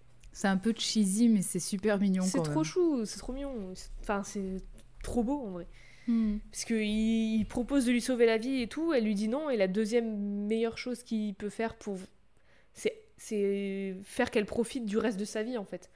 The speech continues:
Speaker 2: si jamais elle meurt. La crise existentielle de Thor Odinson, que je vais commencer à appeler Odinson parce que ça, ça va être un bordel de compréhension, va pas mieux, surtout qu'après tout le bordel avec, euh, Gore, Nick Fury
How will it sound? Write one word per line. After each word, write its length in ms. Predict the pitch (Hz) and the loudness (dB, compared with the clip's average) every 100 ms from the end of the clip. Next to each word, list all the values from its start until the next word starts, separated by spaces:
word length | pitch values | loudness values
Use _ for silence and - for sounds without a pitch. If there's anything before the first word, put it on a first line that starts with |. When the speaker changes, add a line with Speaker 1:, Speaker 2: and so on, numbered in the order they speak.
| - - | -20 -12
Speaker 2:
si 160 | - | -6
jamais 280 | 175 202 208 | -2 0 -2
elle 80 | 98 | -4
meurt. 200 | 180 - - - - - - - - - - - - - | -8 -14 -20 -20 -8 -6 -6 -8 -12 -14 -18 -20 -20 -8
La 200 | 233 269 285 | 2 2 2
crise 280 | - 302 | 0 0
existentielle 680 | 254 226 226 247 - 254 233 | -2 -6 -4 -6 -2 -2 0
de 100 | 226 | 0
Thor 460 | 220 240 226 - - _ - | 0 0 0 -4 -12 _ 0
Odinson, 600 | 254 208 262 233 285 262 226 | 0 2 -2 -2 0 0 -2
que 100 | 190 | -2
je 40 | |
vais 100 | 190 | -2
commencer 340 | 196 202 202 202 | -2 -4 -2 -2
à 60 | |
appeler 240 | 190 208 - | 0 -2 0
Odinson 540 | 220 208 214 - 214 190 | -2 -2 -4 -2 -4 -4
parce 140 | 175 | -10
que 60 | 196 | -10
ça, 160 | - | -12
ça 140 | 185 185 | -12 -8
va 60 | |
être 100 | 180 | -6
un 40 | 185 | -4
bordel 380 | 190 202 226 190 | -4 -2 -4 -4
de 80 | |
compréhension, 540 | 180 180 - 220 - 403 - - - - 214 | -6 -8 -6 -8 -6 -8 -10 -20 -20 -14 0
va 200 | 226 311 | 2 4
pas 180 | 269 | 4
mieux, 260 | 208 214 302 - | 2 2 -2 -8
surtout 520 | - 214 - 294 302 - - - - - - - - | -10 -10 -6 -4 -4 -8 -20 -20 -20 -20 -20 -20 -4
qu'après 400 | 214 - 226 220 - | -4 0 -2 -2 -8
tout 180 | - 262 | -4 -2
le 60 | |
bordel 500 | 214 214 208 226 202 - | 0 0 2 0 -2 -4
avec, 400 | 175 175 - 185 | -2 -2 -4 -8
euh, 140 | 175 | -6
Gore, 460 | 170 214 269 - - - - - - | 0 4 4 0 -8 -20 -20 -16 -4
Nick 200 | 262 294 | -4 -2
Fury 420 | - 247 226 311 | -2 -2 -2 -4